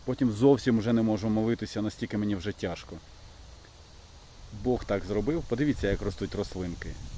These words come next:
Потрошки, потихеньку, пускає корінці, ще один листочок з'явився, ще один.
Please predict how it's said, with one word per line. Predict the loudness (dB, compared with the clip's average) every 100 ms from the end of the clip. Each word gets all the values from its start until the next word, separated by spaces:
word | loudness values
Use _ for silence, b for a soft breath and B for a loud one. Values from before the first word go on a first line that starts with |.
| -8 -8 -8 -2 -2
Потрошки, | 0 0 0 0 -4
потихеньку, | -2 -4 -2 0 2 0 -2 -6 -8 B B B B -10
пускає | -8 2 2
корінці, | 2 0 0 -2 -2 -2 0 -2 -6 -8 -10 -10 -10 -10 -8 -6 -6
ще | -2 -2
один | 2 4
листочок | 4 2 0 0 -2
з'явився, | -4 -4 -4 -4
ще | -6 0 2
один. | 2 0